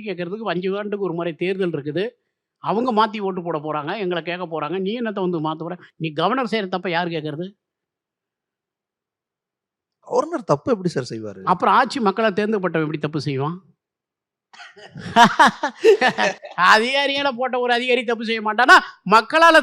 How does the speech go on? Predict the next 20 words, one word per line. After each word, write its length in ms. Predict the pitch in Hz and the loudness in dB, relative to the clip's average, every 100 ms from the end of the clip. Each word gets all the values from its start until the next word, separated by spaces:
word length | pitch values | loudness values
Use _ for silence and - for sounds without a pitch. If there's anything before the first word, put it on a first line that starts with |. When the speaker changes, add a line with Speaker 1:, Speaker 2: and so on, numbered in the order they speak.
| 277 | 6
Speaker 1:
தேர்ந்தெடுத்தவன் 460 | 262 254 240 226 | 4 4 6 4
எப்படிங்க 240 | 208 226 208 | 4 2 2
தப்பு 160 | 202 214 208 | 0 -2 -2
செய்வான் 240 | 202 190 | 0 2
நீங்க 160 | 208 196 185 | 4 4 4
சொல்லுவீங்க? 340 | 180 165 - 165 - _ _ _ _ _ _ _ _ _ _ _ _ _ _ _ _ _ _ _ _ _ _ _ _ _ _ _ _ _ _ _ _ _ _ _ - | 2 0 -4 -10 -14 _ _ _ _ _ _ _ _ _ _ _ _ _ _ _ _ _ _ _ _ _ _ _ _ _ _ _ _ _ _ _ _ _ _ _ -20
Speaker 2:
அப்ப 200 | 190 135 120 | -18 -14 -2
யாரு 160 | 151 180 | 0 2
வேணாலும் 300 | 180 202 156 | 0 0 -2
தப்பு 140 | 147 | -2
செய்யலான்ற? 460 | 135 127 127 123 117 104 143 _ 123 | -4 -2 -4 -6 -8 -8 -10 _ -2
Speaker 1:
யாரும் 320 | 156 240 240 | 4 4 4
தப்பு 180 | 180 180 220 | -2 -4 -2
செய்யக்கூடாதுங்கிறேன். 760 | 170 196 190 170 147 123 - 370 - - _ _ _ _ _ _ _ _ _ 156 | 0 0 0 -2 -2 -6 -10 -18 -20 -20 _ _ _ _ _ _ _ _ _ 0
மக்களுக்கு 360 | 175 262 269 247 | 2 2 2 4
மட்டுமே 280 | 240 233 240 | 4 4 4
அந்த 100 | 202 | 4
உரிமை 200 | 190 202 | 6 8
இருக்குது, 240 | 175 160 151 | 8 4 -2
ஒருத்தரை 260 | 139 - | -4 -4